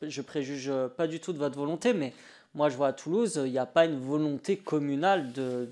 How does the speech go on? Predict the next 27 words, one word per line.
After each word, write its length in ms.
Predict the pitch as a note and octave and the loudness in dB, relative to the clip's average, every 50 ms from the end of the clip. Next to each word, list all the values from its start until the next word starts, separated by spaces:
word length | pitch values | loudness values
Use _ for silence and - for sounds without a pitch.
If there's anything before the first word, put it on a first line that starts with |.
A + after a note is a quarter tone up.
| B2+ | -10
de 160 | - C3+ B2 B2 | -12 -10 -10 -10
gérer, 400 | A#2+ - C#3+ C#3 B2+ D3 D3 C#3+ | -8 -8 -8 -4 -2 -2 -2 -2
enfin, 200 | D3 - C3 B2+ | -2 -2 -2 -2
de, 260 | A#2+ B2 B2+ A#2+ B2 B2 - | -2 -4 -10 -10 -10 -12 -10
d'être 160 | - C3+ B2+ | -10 -10 -8
volontariste 580 | C3+ C#3 D3 D3 C#3+ - - C3+ C#3+ F3 F3 - | -6 -6 -6 -6 -4 -4 -2 -2 -2 -2 -4 -4
sur 140 | - C#3+ C3 | -6 -6 -6
l'hébergement 480 | B2+ C3 B2 C3 C3 B2+ - C3+ C3+ | -6 -4 -4 -4 -6 -6 -8 -10 -10
d'urgence, 440 | C#3 C#3 F#3+ G3 G3 G#3 G#3 E3+ - | -8 -8 -8 -8 -8 -8 -8 -8 -8
par 180 | - - C3+ B2+ | -4 -4 -4 -4
exemple. 360 | C3 B2+ - - - - _ _ - - - - - - - - _ _ - | -4 -8 -10 -12 -14 -16 _ _ -20 -20 -20 -20 -20 -20 -20 -20 _ _ 2
Donc, 220 | D#3 D#3+ D#3+ - | 2 2 4 4
ça 140 | - D#3+ D3+ | 6 6 6
veut 120 | D3 E3 | 6 6
dire 220 | D#3+ F#3+ G#3 G3 - | 6 6 4 4 4
qu'en 140 | E3 D#3 | 0 0
décentralisant 880 | C3+ C3 D3 E3+ D#3 - E3+ D3+ - - D#3+ D3 C#3 C#3+ C#3 D#3 D3+ C#3 | 0 2 0 0 0 2 0 -2 2 2 2 2 2 -2 0 0 -2 -2
encore 260 | C3 - - C#3 C3 | -2 0 0 0 2
davantage, 680 | C3 B2+ A#2+ C3 C3+ C3 - G#3 A#3 A#3 G3+ F3 D#3 - - - - - - - _ _ | 2 0 0 -2 -4 0 2 4 4 4 0 -6 -12 -16 -20 -20 -20 -20 -20 -20 _ _
on 100 | D3+ C3+ | -8 -2
va 180 | B2 C3+ C3+ | 4 6 6
avoir, 520 | C3 C3 B2+ C#3 D#3+ F3 F#3+ G3 F#3+ D3+ C#3+ | 6 6 4 4 6 6 8 6 6 4 2
euh, 200 | C3+ C3 C3 C3 | 0 0 0 -2
des 120 | B2 C3+ | -4 -8
politiques 560 | C3 - D#3 D3+ C#3+ C#3+ - - - D#3+ C#3 | -6 -4 -4 -2 -2 -4 -4 -6 -6 -6 -4
d'hébergement 640 | C3 C#3 D3 C3 C#3+ C#3 C3+ A#2+ - C3 C#3 C3+ C#3 C3 | -2 -2 0 2 2 0 0 -2 -4 -4 -2 -2 -4 -4
d'urgence 480 | B2 C3+ B2+ B2+ F3+ G3+ F#3+ - - | -4 -6 -4 -2 -2 -2 -2 -2 -8